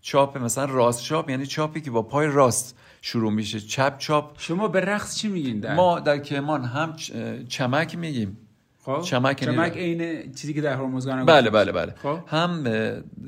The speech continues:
Speaker 1: اه، ناچ میگیم. در مناطق شرق کرمان میگن ناچ.
Speaker 2: ناچ.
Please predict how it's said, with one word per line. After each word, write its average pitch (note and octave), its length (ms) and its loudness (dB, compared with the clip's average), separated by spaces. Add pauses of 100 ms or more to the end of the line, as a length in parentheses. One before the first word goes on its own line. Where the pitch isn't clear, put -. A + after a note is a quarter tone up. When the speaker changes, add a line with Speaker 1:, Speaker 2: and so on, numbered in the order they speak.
Speaker 1:
اه، A2+ 160 -4 (360)
ناچ D3 640 2
میگیم. D3 640 -4
در A#2+ 140 2
مناطق A#2 380 0
شرق A#2+ 500 2
کرمان A#2 340 -2
میگن C3+ 240 -2
ناچ. B2+ 520 0 (260)
Speaker 2:
ناچ. A#2 380 -10